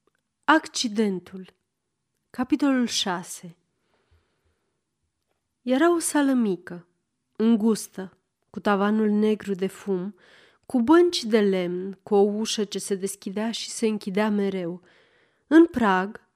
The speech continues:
apăreau aceleași figuri agitate, aruncau o privire grăbită înăuntru și dispăreau. Dacă n-ar fi fost magistrații și grefierul în robe negre, Nora n-ar fi crezut că se află cu adevărat într-o sală de tribunal.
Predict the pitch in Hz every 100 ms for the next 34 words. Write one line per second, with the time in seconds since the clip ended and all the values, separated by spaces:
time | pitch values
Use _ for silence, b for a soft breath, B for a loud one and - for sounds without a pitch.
0 | _ - 269 277 302 339 349 339 - 294
1 | 269 - 233 226 240 220 202 - 202 180
2 | - - _ _ _ _ - 202 196 202
3 | 214 202 196 208 190 214 220 208 190 208
4 | 202 202 190 196 202 185 185 233 _ _
5 | _ _ - 285 247 247 - 233 208 180
6 | 170 b b b b b _ _ _ _
7 | _ - 220 214 226 208 208 269 - 247
8 | - 247 - 240 220 202 196 - 220 233
9 | - 226 - 196 202 202 - 208 220 233
10 | 220 208 190 185 190 226 220 190 175 196
11 | 262 b b b b b 311 339 339 330
12 | 381 - 262 220 214 226 240 233 226 226
13 | 226 226 220 208 196 185 202 214 233 -
14 | 220 214 196 - 220 208 196 180 185 -
15 | 185 214 240 208 185